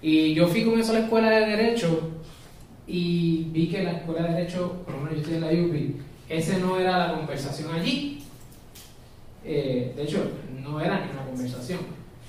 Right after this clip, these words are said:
Tenemos aquí el video. Ok,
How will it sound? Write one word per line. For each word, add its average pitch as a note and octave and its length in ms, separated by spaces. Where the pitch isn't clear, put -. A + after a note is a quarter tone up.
Tenemos C3 260
aquí E3+ 260
el D#3 760
video. - 160
Ok, - 120